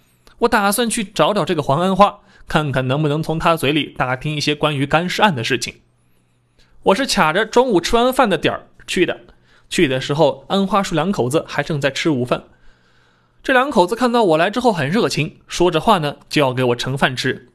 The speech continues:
我说：“哎，不用不用，已经吃过饭了。”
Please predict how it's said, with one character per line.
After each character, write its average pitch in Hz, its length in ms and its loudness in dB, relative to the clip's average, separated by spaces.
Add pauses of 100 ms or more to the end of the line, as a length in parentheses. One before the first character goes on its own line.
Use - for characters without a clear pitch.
(240)
我 127 120 -2
说 123 240 -2
：“哎， 127 140 -2
不 123 100 -2
用 170 160 2
不 131 80 2
用， 196 200 0 (240)
已 123 80 -6
经 127 160 -4
吃 - 180 0
过 180 140 0
饭 143 140 -4
了。” - 200 -8